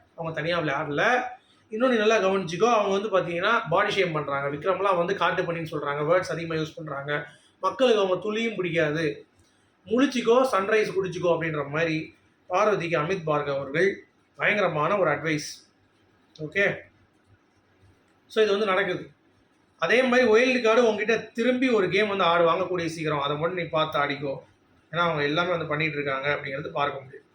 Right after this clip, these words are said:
சரியா? அடுத்து, "நீ விலகி வந்துரு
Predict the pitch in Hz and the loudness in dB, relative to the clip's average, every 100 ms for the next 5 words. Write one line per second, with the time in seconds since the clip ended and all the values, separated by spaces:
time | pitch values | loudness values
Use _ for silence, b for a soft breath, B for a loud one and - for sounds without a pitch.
0 | _ _ _ _ - 135 143 151 - - | _ _ _ _ -12 -4 0 0 -2 -14
1 | _ _ _ - 208 269 - 233 277 - | _ _ _ 0 2 2 2 2 2 -2
2 | - _ _ _ _ _ _ 185 190 185 | -16 _ _ _ _ _ _ -4 0 2
3 | 247 254 202 185 175 156 | 2 4 2 2 0 0